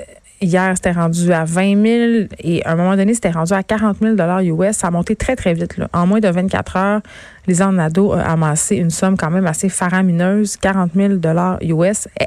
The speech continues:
assise sur son sofa, hein, il faut le dire. Elle-même était, euh, un peu surprise de tout ça. Elle ne s'attendait pas à ça.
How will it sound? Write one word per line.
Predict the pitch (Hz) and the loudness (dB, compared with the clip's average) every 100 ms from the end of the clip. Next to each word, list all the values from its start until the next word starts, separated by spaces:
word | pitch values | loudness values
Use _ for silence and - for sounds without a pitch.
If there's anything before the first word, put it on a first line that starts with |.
| - | -4
assise | 180 - 214 202 | -4 0 0 0
sur | 180 | -2
son | - 180 | 0 -2
sofa, | 185 165 - 277 | -2 -2 -4 -4
hein, | 208 220 | 0 0
il | |
faut | 185 156 | 0 0
le | |
dire. | 170 233 254 - - - - | 2 0 -2 -10 -16 -10 -2
Elle-même | 208 214 262 | 0 2 0
était, | 202 - 185 175 | -2 0 2 2
euh, | 165 160 - | 2 0 0
un | |
peu | 170 240 | -2 -2
surprise | - - 240 | -2 -2 0
de | 202 | 0
tout | 170 - | -2 -6
ça. | - 196 - | -2 -2 -2
Elle | 175 | -2
ne | 160 | -2
s'attendait | 180 185 185 180 | -2 0 2 2
pas | 170 196 202 - | 0 0 0 0
à | 165 | -4
ça. | - 196 | -2 0